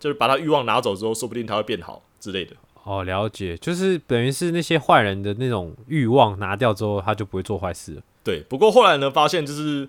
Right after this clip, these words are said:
Speaker 1: 主角们才进行到一半就知道，就是把欲望拿走的话呢，人是会死的。
Speaker 2: 哦。
Speaker 1: 因为假如人活着没有欲望的话呢，就会变成没有任何动力的存在，然后过不久之后就会从心中直接死去。
Speaker 2: 哎，有道理耶。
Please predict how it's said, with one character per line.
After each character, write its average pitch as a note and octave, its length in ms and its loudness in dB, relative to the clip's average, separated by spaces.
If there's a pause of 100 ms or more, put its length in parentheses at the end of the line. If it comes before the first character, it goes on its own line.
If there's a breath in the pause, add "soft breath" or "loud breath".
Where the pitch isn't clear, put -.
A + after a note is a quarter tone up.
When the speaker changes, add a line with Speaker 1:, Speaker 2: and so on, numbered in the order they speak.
(120)
Speaker 1:
主 G3 120 -4
角 F3 140 6
们 A#2+ 240 -2
才 C3+ 140 -2
进 D#3+ 120 -6
行 C3 80 -6
到 C3 140 0
一 B2 60 -2
半 C3+ 160 0
就 B2+ 80 -2
知 A#2 160 -8
道， A2+ 200 4
就 A2 120 -8
是 A#2 160 -10 (100)
把 G#2 160 0
欲 G3 140 -6
望 F3 200 2
拿 A#2+ 160 4
走 A#2 160 0
的 F#2 80 -2
话 A2 180 0
呢， E2+ 200 -12 (400)
人 A2+ 180 -2
是 C#3 140 -4
会 C#3+ 100 2
死 E2 300 -6
的。 - 100 -20 (280)
Speaker 2:
哦。 B2+ 1400 -2
Speaker 1:
因 D#3 80 -2
为 F3 60 0
假 C3+ 180 6
如 C3+ 80 4
人 C#3 180 2
活 C#3+ 220 4
着 D3 100 0
没 D3+ 80 -2
有 C3 120 0
欲 D3+ 120 -6
望 C#3 200 2
的 A#2 40 -2
话 B2+ 180 0
呢， G#2 120 -4
就 A#2+ 80 -2
会 B2 60 2
变 B2 180 -4
成 A2+ 100 -2
没 A#2+ 80 -4
有 B2+ 80 2
任 B2+ 160 0
何 A2 140 0
动 A2+ 240 -4
力 A2+ 80 -4
的 G2 100 -6
存 F2+ 200 -10
在， F#2 280 -6
然 F#2+ 80 -6
后 A2 160 0
过 B2+ 160 -2
不 B2 120 -2
久 G2+ 180 -4
之 F#2 140 -8
后 G#2+ 200 -2 (360 soft breath)
就 C3+ 100 -2
会 C3+ 80 4
从 A2 240 -4
心 A#2+ 220 -6
中 A2+ 180 -2
直 G#2 100 -8
接 G#2 140 -4
死 - 220 -10
去。 E2 220 -16 (640)
Speaker 2:
哎， C#3 80 -6
有 A2+ 160 0
道 E3 260 6
理 G2 200 -4
耶。 F2 180 -10